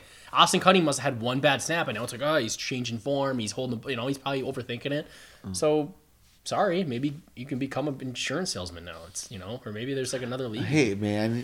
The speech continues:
Speaker 2: he's gonna, he's in the Air
Speaker 1: Oh,
Speaker 2: Force,
Speaker 1: my
Speaker 2: huh?
Speaker 1: bad. I don't wanna be
Speaker 2: That,
Speaker 1: ripping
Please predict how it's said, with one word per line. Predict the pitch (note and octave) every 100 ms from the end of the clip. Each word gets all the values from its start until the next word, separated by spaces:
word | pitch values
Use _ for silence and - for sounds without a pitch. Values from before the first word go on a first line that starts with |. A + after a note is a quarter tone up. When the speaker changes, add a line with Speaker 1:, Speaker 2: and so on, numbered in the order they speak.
| -
Speaker 2:
he's | A#2+ A#2 D3 C#3+ A2+
gonna, | - D#3 D3 C#3+ C3+ C3
he's | C3 C#3 B2
in | D3+
the | C3+
Air | C#3
Speaker 1:
Oh, | B2+ E3+
Speaker 2:
Force, | C#3
Speaker 1:
my | D3+ E3+
Speaker 2:
huh? |
Speaker 1:
bad. | -
I | F3+
don't | D#3+
wanna | C3
be | B2+ - - -
Speaker 2:
That, | F3 G3+
Speaker 1:
ripping | E3+